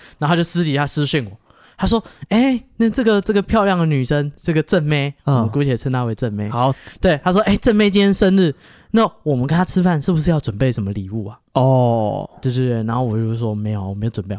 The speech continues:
Speaker 1: 我跟她吃饭就已经是很大的面子了。”
Speaker 2: 哦，我
Speaker 1: 我还准备礼物。
Speaker 2: 我没有什么非分之想，甚至连礼貌都没有。
Speaker 1: 哦啊，我就是真的去吃饭了。
Speaker 2: 哦，OK。
Speaker 1: 对，然后他就，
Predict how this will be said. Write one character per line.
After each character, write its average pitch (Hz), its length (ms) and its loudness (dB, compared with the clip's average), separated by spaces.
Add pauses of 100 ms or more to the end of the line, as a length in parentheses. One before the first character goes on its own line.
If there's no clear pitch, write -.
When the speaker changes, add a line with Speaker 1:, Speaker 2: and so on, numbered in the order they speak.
Speaker 1:
我 110 160 -10
跟 139 100 0
她 165 80 2
吃 180 220 0
饭 175 180 0
就 165 140 0
已 - 20 0
经 160 160 -2
是 165 60 0
很 139 140 -2
大 147 160 0
的 139 60 -2
面 135 200 -2
子 107 80 -6
了。” - 80 -8
Speaker 2:
哦， 143 500 4
我 143 160 4
Speaker 1:
我 156 40 4
还 170 120 8
准 160 200 2
备 220 120 2
礼 170 200 0
物。 208 280 2
Speaker 2:
我 147 120 2
没 170 140 4
有 214 120 4
什 147 160 -4
么 151 100 2
非 175 200 2
分 170 160 2
之 156 120 2
想， 135 220 0
甚 196 180 2
至 196 80 4
连 165 160 2
礼 151 160 2
貌 170 160 4
都 156 120 2
没 143 140 0
有。 117 140 -2 (200)
Speaker 1:
哦 147 100 -2
啊， 139 300 -2
我 107 120 -4
就 135 140 -2
是 135 100 -6
真 135 140 -2
的 127 80 -2
去 123 100 -6
吃 123 220 -4
饭 117 120 -4
了。 131 160 -12
Speaker 2:
哦， 127 160 2
OK。 120 220 -2 (300)
Speaker 1:
对， 113 220 0 (220)
然 131 120 -2
后 143 80 0
他 160 140 2
就， 156 80 0